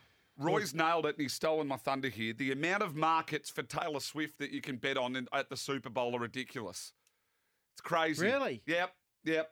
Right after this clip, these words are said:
Speaker 2: Not
Speaker 1: Lay
Speaker 2: at,
Speaker 1: bin.
Speaker 2: not at Betfair, mate.
Speaker 1: The lay bin. The amount of this, all this Taylor Swift stuff, lay bins.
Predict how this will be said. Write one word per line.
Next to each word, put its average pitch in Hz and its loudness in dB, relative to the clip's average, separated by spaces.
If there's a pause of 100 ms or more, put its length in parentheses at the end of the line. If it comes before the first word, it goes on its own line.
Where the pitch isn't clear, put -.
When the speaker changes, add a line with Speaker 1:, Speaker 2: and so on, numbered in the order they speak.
(100)
Speaker 2:
Not 160 4
Speaker 1:
Lay 220 4
Speaker 2:
at, 123 0
Speaker 1:
bin. 135 0
Speaker 2:
not 214 2
at 202 -4
Betfair, 160 -4
mate. 170 -4 (280)
Speaker 1:
The 160 -2
lay 165 4
bin. 120 -2 (220)
The 151 4
amount 185 2
of 185 0
this, 175 -4
all 202 -2
this 185 -2
Taylor 175 0
Swift 165 -6
stuff, 170 -2 (500)
lay 156 2
bins. 117 -6